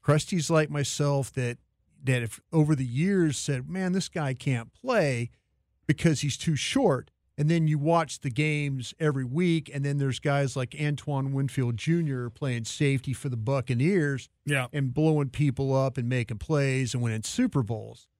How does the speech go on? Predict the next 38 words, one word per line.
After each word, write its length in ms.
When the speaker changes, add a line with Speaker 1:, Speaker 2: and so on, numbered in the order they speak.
Speaker 1:
you 80
know, 120
or 160
watching 400
a 20
Kyler 420
Murray 380
play 220
quarterback 880
at 180
Arizona 680
and 220
then 140
go, 180
"Oh, 140
wait, 380
here's 200
a 140
five 400
nine 280
guy 240
doing 260
that." 280
So, 260
yeah, 200
I, 240
I 120
think 360
over 220
the 100
years 460
things 300
have 120
changed 460
for 100
the 100
shorter 420
players. 640